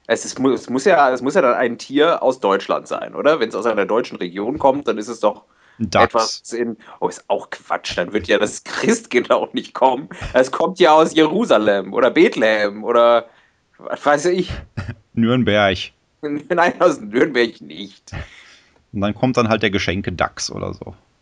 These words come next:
Speaker 2: Also ich glaube, es ist tatsächlich so, dass das Christkind auf Jesus zurückzuführen ist. Das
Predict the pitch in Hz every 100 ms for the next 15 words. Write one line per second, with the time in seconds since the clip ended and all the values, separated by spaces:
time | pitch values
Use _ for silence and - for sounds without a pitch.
0 | _ _ - 110 104 117 139 127 117 120
1 | 92 123 135 170 - 151 127 - 107 -
2 | 147 151 - - 175 - - 131 131 -
3 | 113 98 147 160 143 - - 160 - 175
4 | 156 180 170 165 135 160 - - 120 117